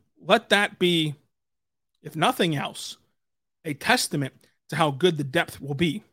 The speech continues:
for O K C. And we've seen some, some teams where they're top heavy and the, and the depth is what costs them. With the amount of first round picks,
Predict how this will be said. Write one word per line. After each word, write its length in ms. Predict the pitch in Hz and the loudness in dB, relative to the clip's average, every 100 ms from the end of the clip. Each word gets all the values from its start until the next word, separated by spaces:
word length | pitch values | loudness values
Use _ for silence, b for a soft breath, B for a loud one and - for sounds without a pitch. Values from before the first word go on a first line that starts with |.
| _ _ | _ _
for 140 | 156 | -4
O 80 | 139 | -2
K 160 | 143 | -2
C. 240 | 131 - - _ _ _ _ _ _ _ _ _ - | -4 -8 -12 _ _ _ _ _ _ _ _ _ -8
And 120 | 135 | -4
we've 140 | 147 | -2
seen 380 | - 220 233 139 - - | 2 2 2 -2 -10 -10
some, 300 | - 151 - | -2 -2 -2
some 260 | 151 143 | -2 -2
teams 400 | - 233 285 - | 0 -2 -2 -4
where 300 | 151 143 135 b b b _ | -2 0 0 b b b _
they're 100 | 147 | -2
top 260 | 175 180 | 0 2
heavy 300 | 190 247 214 | 2 2 0
and 180 | 156 151 | -2 0
the, 100 | 147 | 0
and 120 | 143 | -2
the 40 | 135 | -2
depth 320 | 127 185 - | 0 0 0
is 100 | 170 | -4
what 100 | - | -2
costs 280 | 180 262 - | 0 -2 -4
them. 200 | 165 - _ _ _ _ _ _ _ _ _ _ _ - | -8 -12 _ _ _ _ _ _ _ _ _ _ _ -20
With 120 | 135 | -18
the 80 | 147 | -4
amount 180 | 165 202 | -2 0
of 40 | |
first 180 | 202 202 | 0 0
round 140 | 180 | 0
picks, 260 | 185 175 | 2 0